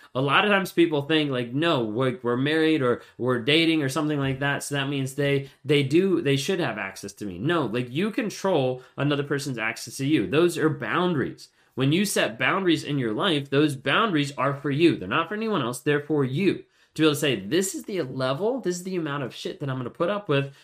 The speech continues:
before I do X, Y, and Z, before I leave, before I walk, before I remove myself from the room," like, whatever it might be. Number four, know your worth. No one owns you. A narcissist will make you think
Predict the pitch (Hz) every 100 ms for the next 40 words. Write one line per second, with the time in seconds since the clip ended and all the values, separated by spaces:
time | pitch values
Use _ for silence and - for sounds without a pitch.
0 | _ 127 143 151 131 131 131 127 - _
1 | - 107 107 - 104 95 87 - - 104
2 | 123 113 104 - - 104 117 117 104 -
3 | - 110 110 104 101 - - 123 131 147
4 | 143 131 - 117 - 113 110 107 - 113
5 | 107 135 135 131 113 101 87 85 - _
6 | _ _ _ _ - - 151 156 156 160
7 | 101 - - - - 135 151 175 190 139
8 | 143 143 143 139 120 135 131 78 - _
9 | _ _ _ - 120 170 180 175 127 147
10 | 170 131 87 - _ _ _ _ _ _
11 | - 143 135 175 185 190 - 143 139 147
12 | 170 151 120 - _ 214 143 117 -